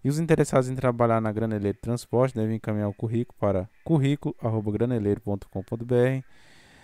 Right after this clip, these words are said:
E, e esse e-mail vai estar na descrição aí, tá bom? Lembre-se de enviar seu currículo atualizado pra empresa entrar em contato com vocês, tá bom?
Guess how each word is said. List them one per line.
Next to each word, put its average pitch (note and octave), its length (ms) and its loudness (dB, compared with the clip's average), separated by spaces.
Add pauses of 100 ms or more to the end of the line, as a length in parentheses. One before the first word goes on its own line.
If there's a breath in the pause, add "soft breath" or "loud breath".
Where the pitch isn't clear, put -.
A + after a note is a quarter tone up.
(400 soft breath)
E, C#3+ 680 2
e C#3+ 140 2
esse D#3 240 4
e-mail C#3 240 0
vai C#3+ 60 2
estar C#3 120 -2
na C3+ 100 2
descrição C#3 600 -2
aí, G2+ 100 -2
tá F#2 140 -4
bom? G#2+ 240 0
Lembre-se A#2+ 420 -2
de G#2 140 -2
enviar G#2 320 0
seu A2 140 -4
currículo A2+ 440 -4
atualizado B2 800 0 (640 soft breath)
pra A#2 120 0
empresa A2 380 -2
entrar A#2 180 -4
em A2 60 -4
contato G#2+ 400 -6
com G#2 100 -10
vocês, B2+ 400 -6
tá F#2 100 -8
bom? D3 220 2